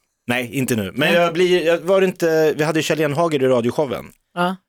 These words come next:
Speaker 1: Han sa att han försöker, han vill bli nervös.
Speaker 2: Ja.
Speaker 1: För att det
Speaker 2: Mm.
Speaker 1: behövs.
Speaker 2: Han säger att man borde andas högt upp,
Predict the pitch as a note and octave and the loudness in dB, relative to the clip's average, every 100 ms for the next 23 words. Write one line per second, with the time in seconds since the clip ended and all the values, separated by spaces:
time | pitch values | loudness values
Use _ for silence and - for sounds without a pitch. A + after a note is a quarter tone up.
0 | _ D3 D#3 D#3+ C3+ C3 A#2+ A2+ B2+ C#3 | _ -4 0 0 0 -4 -4 -4 -4 -4
1 | A#2+ F3+ G#3+ A#2+ A#2 G2 E2 - - - | -2 0 0 0 -2 -2 -8 -14 -20 -8
2 | F3 F3+ G3+ _ _ _ - - C3+ A#2+ | -4 -4 -6 _ _ _ -8 0 2 2
3 | G#2 - A2 G3 F3+ F#3+ - - F#3 G#3 | 0 -4 -4 -2 0 0 -2 -6 -4 0
4 | A3+ G#3+ A3+ A#3 A3+ A#3 A3+ _ G3+ - | 0 0 0 2 2 0 -2 _ -20 -20
5 | - A#3+ A3 G#3+ - - _ F3+ A#3 - | -6 -2 0 -2 -2 -14 _ -6 -6 -4
6 | A3 | -6